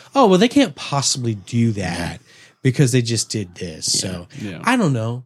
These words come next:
Speaker 1: We sit here and we speculate.
Speaker 2: That's part of the
Speaker 1: But,
Speaker 2: fun.
Speaker 1: uh, it, it absolutely is part of the fun. I think, uh, after this episode, I will agree with you that it is a natural setup that Carol would want to sacrifice herself because, again,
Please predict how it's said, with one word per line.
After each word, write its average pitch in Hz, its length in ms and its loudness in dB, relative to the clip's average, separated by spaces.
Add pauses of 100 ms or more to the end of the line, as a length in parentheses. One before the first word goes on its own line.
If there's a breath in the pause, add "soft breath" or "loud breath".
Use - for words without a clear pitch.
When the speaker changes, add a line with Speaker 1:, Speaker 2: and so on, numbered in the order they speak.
(100)
Speaker 1:
We 151 120 -2
sit 202 200 -2
here 156 140 2
and 120 100 -2
we 107 60 -6
speculate. 104 760 -8
Speaker 2:
That's 123 120 -2
part 131 160 2
of 123 60 4
the 131 80 4
Speaker 1:
But, 131 40 4
Speaker 2:
fun. 92 160 -2 (180)
Speaker 1:
uh, 123 260 -4
it, 147 240 0
it 123 60 -2
absolutely 117 440 -4
is 107 100 -4
part 107 180 -6
of 107 60 -8
the 101 60 -10
fun. 107 200 -8 (340 loud breath)
I 135 100 4
think, 180 360 2 (200)
uh, 131 260 2
after 139 240 0
this 127 180 0
episode, 143 380 0
I 127 120 0
will 113 160 -4
agree 107 360 0
with 156 240 -2
you 175 280 -2
that 120 380 0 (260)
it 127 120 -2
is 110 180 0
a 101 120 -2
natural 113 880 -4
setup 101 760 0 (280 loud breath)
that 107 220 -4
Carol 117 520 0
would 101 120 -10
want 101 300 -8
to 98 240 -8 (260 soft breath)
sacrifice 127 680 -2
herself 104 380 -6
because, 113 360 -2
again, 120 380 2